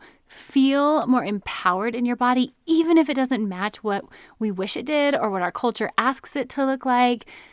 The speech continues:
Positive body image is possible, even when we don't feel great about our bodies. So I'm <laughs> really excited for you guys to hear this. I'm super excited because I have my friend, my coworker, Doctor Erica Castleberry. Guys, she's been on the show before.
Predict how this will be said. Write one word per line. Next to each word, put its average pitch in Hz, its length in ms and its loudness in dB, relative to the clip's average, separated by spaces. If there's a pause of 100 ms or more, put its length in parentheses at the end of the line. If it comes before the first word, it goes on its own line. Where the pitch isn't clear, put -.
(160)
Positive 247 640 0
body 196 320 0
image 190 480 -4
is 180 280 -8
possible, 320 640 0 (440)
even 226 300 0
when 208 80 -2
we 208 80 -2
don't 190 200 -4
feel 170 380 -8
great 180 240 -8
about 160 180 -8
our 170 80 -8
bodies. - 300 -12
So - 160 -2
I'm 262 300 6
<laughs> - 0 -
really 311 320 4
excited 247 400 -2
for 240 80 -2
you 226 80 -4
guys 214 180 -2
to 214 100 -8
hear 196 200 -6
this. 202 240 -2 (320)
I'm 233 160 4
super 262 320 0
excited 214 380 0
because 202 180 -6
I 190 80 0
have 208 440 -2
my 196 280 -4 (200)
friend, 285 640 2
my 202 320 2
coworker, 240 800 0
Doctor 240 320 -4 (120)
Erica 214 380 -4
Castleberry. 214 680 -4
Guys, 208 220 -2
she's 220 240 -8
been 247 100 -4
on 254 120 2
the 247 80 0
show 190 220 -4
before. 185 480 -4